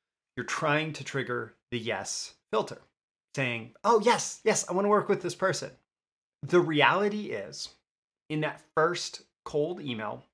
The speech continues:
or first cold message to any prospect, the reality is that it's impossible, impossible to trigger the yes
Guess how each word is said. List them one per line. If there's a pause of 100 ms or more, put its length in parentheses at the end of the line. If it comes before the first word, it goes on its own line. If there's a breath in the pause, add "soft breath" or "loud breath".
(140)
or
first
cold
message
to (100)
any
prospect, (540)
the
reality
is
that
it's
impossible, (480)
impossible
to
trigger
the
yes